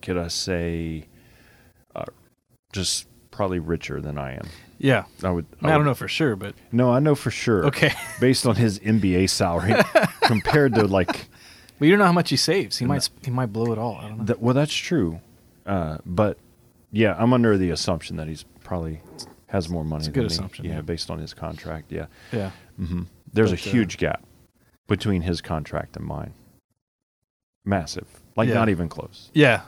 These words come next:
Speaker 2: that's probably true.
Speaker 1: Yeah.
Speaker 2: But my
Speaker 1: You know
Speaker 2: kid John w-, saw the name on the bottom of the screen. He says, "Dad, Dad."
Speaker 1: Yeah. Well, I, I did go,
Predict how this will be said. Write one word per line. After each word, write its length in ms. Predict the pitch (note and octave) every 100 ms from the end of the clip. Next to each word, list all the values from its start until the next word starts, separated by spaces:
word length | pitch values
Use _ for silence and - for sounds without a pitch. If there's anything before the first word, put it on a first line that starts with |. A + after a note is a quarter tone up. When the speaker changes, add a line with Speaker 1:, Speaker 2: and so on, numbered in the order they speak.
| -
Speaker 2:
that's 220 | A2+ G#2
probably 260 | - F#2+ F#2+
true. 180 | - - _ _
Speaker 1:
Yeah. 180 | - E2+ - _ -
Speaker 2:
But 80 | C3+
my 60 |
Speaker 1:
You 40 | C#3
know 60 |
Speaker 2:
kid 160 | E3+ D3
John 260 | B2 B2 B2
w-, 220 | A#2+ B2+
saw 180 | B2+ A#2
the 100 | G#2+
name 180 | G#2 G#2+
on 60 |
the 60 | G2+
bottom 220 | G2 G2+
of 60 | G2+
the 40 |
screen. 260 | - G#2 G#2
He 40 |
says, 280 | G2+ G2+ F#2+ - _ _ _ -
"Dad, 440 | A3 C#4+ B3 G#2+ - - - - _ _
Dad." 420 | G#3 D#4 D4+ - - - - -
Speaker 1:
Yeah. 200 | G#2+ G2 - - - - - - -
Well, 160 | - C3
I, 200 | C3 D#3 -
I 100 | D3
did 260 | C#3+ D#3+
go, 180 | D3+ B2